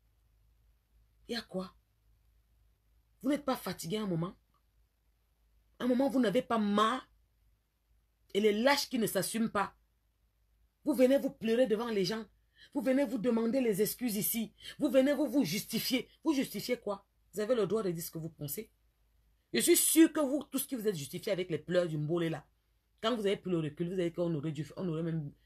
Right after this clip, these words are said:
mieux fait de laisser comme ça. Pourquoi les gens veulent... Pourquoi vous voulez diriger les autres ? Dès qu'on parle, ce qui ne vous arrange pas,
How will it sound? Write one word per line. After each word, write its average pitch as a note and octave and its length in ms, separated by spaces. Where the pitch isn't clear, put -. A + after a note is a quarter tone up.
mieux D#3+ 120
fait E3 160
de C#3+ 100
laisser C#3 260
comme C3+ 160
ça. - 180
Pourquoi G4 280
les A#3+ 120
gens B3+ 220
veulent... G#3 220
Pourquoi F#4+ 200
vous D#4+ 120
voulez G#3+ 180
diriger D#3 480
les D3+ 200
autres ? - 320
Dès C#4 160
qu'on D4 180
parle, A#3 220
ce F#3+ 100
qui A3 120
ne F#3+ 60
vous F3 180
arrange D#3 380
pas, C#3 220